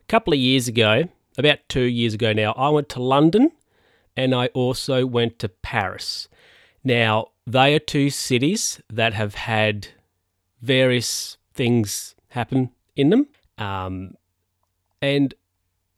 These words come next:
not once when I was there, walking around the streets of London, walking around the streets of Paris,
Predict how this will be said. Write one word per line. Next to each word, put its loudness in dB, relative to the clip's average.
not 0
once -2
when 0
I 4
was -2
there, -2
walking 2
around 2
the 0
streets -4
of -6
London, -2
walking 0
around 2
the -2
streets -6
of -8
Paris, -4